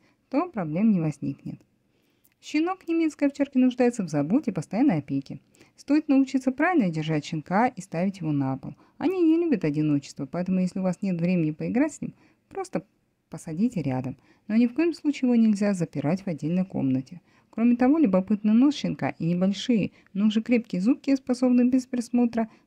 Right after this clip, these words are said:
натворить неприятностей. Важно помнить, что щенок немецкой овчарки — это служебная собака, поэтому не стоит брать его спать к себе в кровать. Таким собакам нужен небольшой коврик, это и станет личной территорией животного. И щенки, и взрослые животные нуждаются в витаминах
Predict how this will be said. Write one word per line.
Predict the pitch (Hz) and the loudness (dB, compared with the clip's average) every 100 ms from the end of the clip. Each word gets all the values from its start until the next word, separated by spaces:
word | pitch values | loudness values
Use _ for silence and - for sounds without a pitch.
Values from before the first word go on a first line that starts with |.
| - | -10
натворить | 160 - 143 226 277 | -8 0 2 2 2
неприятностей. | 226 147 123 127 - - - - _ _ | 0 -2 -4 -6 -8 -14 -16 -16 _ _
Важно | 208 269 285 | -2 0 2
помнить, | 285 359 254 151 _ _ _ _ | 0 0 0 0 _ _ _ _
что | - 180 | -12 -10
щенок | - 180 170 - | -4 -2 -2 -4
немецкой | 165 156 - | -4 -4 -6
овчарки — | 151 - 214 240 | -10 -6 -2 -4
это | 233 | -4
служебная | - 277 330 285 160 | 0 0 0 -2 -4
собака, | - 139 127 131 - _ _ | -2 -4 -4 -6 -10 _ _
поэтому | - 285 330 | -2 2 2
не | 349 | 2
стоит | - 175 165 165 | -2 -4 -4 0
брать | 165 165 | 0 0
его | 160 | -6
спать | - - 196 - | -6 -2 -2 -2
к | |
себе | - 151 170 | -10 -4 -4
в | |
кровать. | - 175 131 120 _ _ _ | -4 -4 -2 -4 _ _ _
Таким | 196 - 262 | -10 0 2
собакам | 269 277 285 262 | 4 2 4 4
нужен | 254 247 247 | 6 6 6
небольшой | 247 254 254 254 | 6 6 4 2
коврик, | 254 185 143 131 - - | 0 -2 0 -2 -4 -10
это | 240 262 | 0 0
и | |
станет | 240 151 139 135 - | 0 -2 0 -2 -2
личной | 170 220 247 | -2 0 -2
территорией | 233 156 139 139 151 160 | -2 -6 -6 -4 -4 -4
животного. | 160 135 - 143 135 - _ _ - _ - | -6 -8 -10 -10 -10 -12 _ _ -20 _ -6
И | |
щенки, | 226 269 262 349 | 0 0 0 -2
и | 262 | 0
взрослые | 208 277 294 247 240 | 4 2 2 0 0
животные | 226 226 226 208 | 2 0 2 2
нуждаются | 202 190 285 285 | 2 2 0 0
в | 151 | -6
витаминах | 139 131 131 135 131 | -2 0 2 2 0